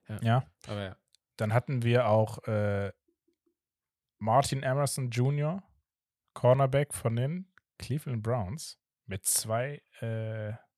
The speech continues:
Speaker 2: Interceptions, die er gefangen hat an dem Abend. Sehr, sehr stark.
Speaker 1: Mhm.
Speaker 2: Ähm, und ja, ansonsten gibt's, glaub ich, nicht mehr so viel zu sagen. Das sind die
Speaker 1: Nee, ich
Speaker 2: Weekly
Speaker 1: will
Speaker 2: Set
Speaker 1: zu den
Speaker 2: Leaders.
Speaker 1: Spielen. I want to come to the games.
Speaker 2: Yes,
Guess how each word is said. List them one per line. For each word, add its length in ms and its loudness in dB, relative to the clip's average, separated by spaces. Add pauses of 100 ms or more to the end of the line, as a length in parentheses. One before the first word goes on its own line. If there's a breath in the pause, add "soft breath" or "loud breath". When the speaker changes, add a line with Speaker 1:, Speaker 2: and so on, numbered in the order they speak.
(280)
Speaker 2:
Interceptions, 720 -8 (220)
die 80 -6
er 80 -2
gefangen 300 -4
hat 180 -10 (500)
an 180 -6
dem 240 -6 (400 loud breath)
Abend. 720 0
Sehr, 200 2
sehr 140 4
stark. 440 4 (240 loud breath)
Speaker 1:
Mhm. 260 -6 (400 loud breath)
Speaker 2:
Ähm, 560 2 (160)
und 360 -6
ja, 220 -2 (260)
ansonsten 800 -8 (320)
gibt's, 220 -8
glaub 180 -2
ich, 80 -4
nicht 100 -4
mehr 120 -4
so 80 -8
viel 160 -12
zu 100 -16
sagen. 200 -10
Das 160 -10
sind 120 -12
die 120 -10
Speaker 1:
Nee, 160 0 (120)
ich 180 0
Speaker 2:
Weekly 60 -2
Speaker 1:
will 80 2
Speaker 2:
Set 100 0
Speaker 1:
zu 60 0
den 140 2
Speaker 2:
Leaders. 180 0
Speaker 1:
Spielen. 300 4 (480)
I 320 2
want 380 8 (140)
to 160 0
come 360 2
to 160 2
the 100 0
games. 560 2
Speaker 2:
Yes, 440 -2